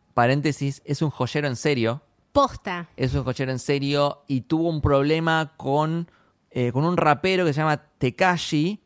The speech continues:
Speaker 1: por un, por un brazalete que salía veinticinco mil dólares que parece que no se lo devolvió, se lo robó, no se lo pagó,
Speaker 2: Wow.
Speaker 1: algo así.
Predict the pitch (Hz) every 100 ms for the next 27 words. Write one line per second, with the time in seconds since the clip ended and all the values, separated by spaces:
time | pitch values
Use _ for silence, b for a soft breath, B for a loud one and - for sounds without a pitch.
0 | _ _ _ - 135 151 135 151 160 143
1 | 139 127 131 139 147 151 131 120 120 131
2 | 127 117 113 123 127 131 131 131 - 113
3 | 117 120 113 120 117 113 110 110 123 120
4 | 120 113 - 104 110 113 113 107 107 107
5 | 107 104 107 107 110 107 98